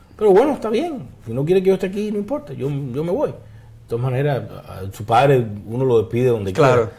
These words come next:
Speaker 1: Y, y me fui. Y tengo que reconocer, tengo que decirlo, que cuando yo iba saliendo del,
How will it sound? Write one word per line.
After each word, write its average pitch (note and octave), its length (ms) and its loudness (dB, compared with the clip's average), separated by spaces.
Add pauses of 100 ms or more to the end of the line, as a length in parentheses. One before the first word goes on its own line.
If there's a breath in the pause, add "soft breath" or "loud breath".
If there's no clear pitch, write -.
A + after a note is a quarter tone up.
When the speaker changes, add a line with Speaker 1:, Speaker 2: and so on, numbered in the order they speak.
(440 loud breath)
Speaker 1:
Y, G#2 1000 0 (180)
y G#2+ 120 -4
me G2+ 120 0
fui. A2 200 0
Y F#2+ 180 -6 (320)
tengo F3 200 4
que F3+ 120 6
reconocer, B2 640 2
tengo A#2+ 200 0
que B2 100 0
decirlo, G2 520 -4 (440 soft breath)
que G#2+ 120 -8
cuando G#2+ 220 -2
yo A2+ 140 4
iba F#3 160 6
saliendo C3 520 0 (840)
del, F2+ 580 -4